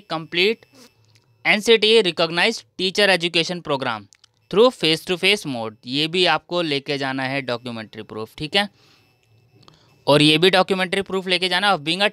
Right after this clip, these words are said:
trained in service teacher in elementary education, ठीक है। तो एलिजिबिलिटी कंडीशन के लिए आपने जो भी चीज़ें रिक्वायरमेंट है वो आपको लेकर जानी है, ये आपको याद रखना है।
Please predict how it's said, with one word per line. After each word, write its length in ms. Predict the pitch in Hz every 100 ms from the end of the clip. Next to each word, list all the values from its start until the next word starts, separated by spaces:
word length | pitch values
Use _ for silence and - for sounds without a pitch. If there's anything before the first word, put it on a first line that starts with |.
| -
trained 280 | 175 185 202
in 100 | 185
service 320 | 180 175 233 -
teacher 260 | 165 175 208
in 120 | 233 151
elementary 500 | 147 151 143 147 131
education, 520 | 123 131 120 131 135
ठीक 160 | 185 220
है। 120 | 220 _ _ _ _ _
तो 80 | - - _
एलिजिबिलिटी 600 | 156 185 214 226 262 285
कंडीशन 440 | 233 208 185 214 214
के 100 | 214
लिए 100 | 214
आपने 240 | 208 214
जो 260 | 160 180 220
भी 120 | 254
चीज़ें 320 | 247 214 190 185
रिक्वायरमेंट 540 | 165 151 127 131 127
है 60 | 131
वो 160 | 170
आपको 320 | 190 160 -
लेकर 420 | 202 139 135 151 143
जानी 280 | 139 147
है, 60 | 180
ये 80 | 151
आपको 300 | 131 - 214
याद 280 | 147 113 107
रखना 260 | -
है। 60 | 110